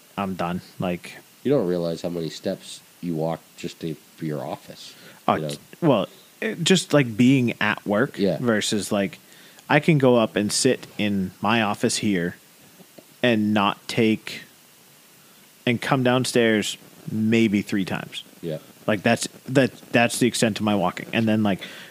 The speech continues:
Speaker 1: go out. Like, I've been trying to be more active with, like, biking around with the girls and stuff like that, and, like, going for hikes now that stuff's opening back up. But, you know, for the past six weeks, there's none of that.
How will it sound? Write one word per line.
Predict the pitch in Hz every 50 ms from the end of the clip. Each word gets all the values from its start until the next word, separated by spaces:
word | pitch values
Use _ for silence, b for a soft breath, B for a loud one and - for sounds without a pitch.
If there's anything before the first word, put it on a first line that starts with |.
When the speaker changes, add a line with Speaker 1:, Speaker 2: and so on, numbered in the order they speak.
| B
Speaker 1:
go | - 135 127
out. | 123 110 107 - -
Like, | 110 107 - - - -
I've | 131 131 117
been | 117 135 127 120 117 107
trying | - - 156 143 143 143 139
to | 131
be | 123 127 123
more | 120 120 113 110
active | 107 107 104 - - 113 95
with, | 107 101 87
like, | - 101 101 95 95
biking | - 120 113 107 - 120
around | 110 107 101 101 101
with | 104
the | 95 98
girls | 90 104 95 95 95 92 90 - - - - - - - -
and | 113 101 95
stuff | - - 120 110 -
like | 107 98 -
that, | 98 92 92 90 87 - - -
and, | - 98 95 90
like, | 90 92 90 87 B B B B B B
going | - - 117 113 104
for | - - 104 92
hikes | - - 127 120 104 - -
now | - 107 104 104 101 104
that | 101 101 98 - -
stuff's | - - - 113 98 - -
opening | 117 110 - - 104 98 95
back | 90 85 85 -
up. | 120 120 117 - -
But, | - 107 - - - -
you | - 120
know, | 104 92
for | - - - 117
the | 101
past | - - 127 123 - - - - - - B B B B B B B B B B -
six | - - 180 160 - - -
weeks, | 147 170 165 147 - - - - - B B B B B B B B B B B B B
there's | 151 135 120
none | 135 160 170 151
of | 113
that. | 95 92 87 - -